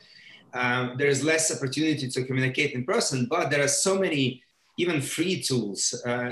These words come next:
and, or cheap, uh, inexpensive tools that, uh, for learning, both the soft skills and the hard skills, also some webinars. Uh, we as em-, employers need to encourage our employees to,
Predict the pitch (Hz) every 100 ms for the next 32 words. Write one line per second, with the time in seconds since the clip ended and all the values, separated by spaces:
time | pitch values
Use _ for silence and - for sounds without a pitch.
0 | - 139 135 139 131 - 175 135 - 123
1 | 117 117 113 113 - _ 143 143 135 -
2 | 170 165 127 - 120 110 104 123 123 -
3 | 127 123 120 135 143 143 107 107 160 165
4 | - 127 131 175 170 - - 175 180 131
5 | 113 - 143 151 - 170 165 - - _
6 | _ 147 147 143 123 104 135 151 156 175
7 | 180 - - _ _ _ _ - 127 127
8 | 123 123 - _ 127 175 180 165 139 127
9 | 131 127 143 190 170 123 - 123 131 -
10 | 127 135 131 147 139 113 - - 117 113
11 | 117 123 120 123 127 127 - 135 131 127
12 | 123 120